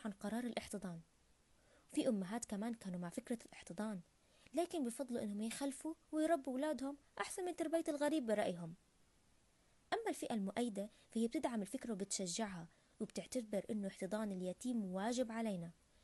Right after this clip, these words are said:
لأن الرسول صلى الله عليه وسلم وصى فيه، وإنه اليتيم بالبيت بركة، غير إنه شيء روحاني بخلي روح الإنسان أصفى وأنقى، وكأنه مولود من بطن الأم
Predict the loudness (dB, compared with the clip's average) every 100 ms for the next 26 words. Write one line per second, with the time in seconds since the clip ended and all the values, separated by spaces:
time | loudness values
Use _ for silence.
0 | -4 0 2 2 0 2 2 0 -2 -4
1 | -2 0 0 -2 0 2 2 2 0 -4
2 | -14 -6 0 2 0 -2 -2 -4 -8 _
3 | _ -20 2 4 6 4 2 2 2 2
4 | 2 2 2 4 4 4 -4 -10 _ -20
5 | -20 -2 4 6 6 4 4 2 2 0
6 | -2 0 0 -2 -6 -12 -6 -2 0 2
7 | 2 2 0 -4 -2 -2 -2 -2 -4 -4
8 | -2 -2 0 -2 -4 -8 -10 -18 -16 -10
9 | -8 0 2 2 2 0 0 0 0 -2
10 | -4 -2 -2 0 0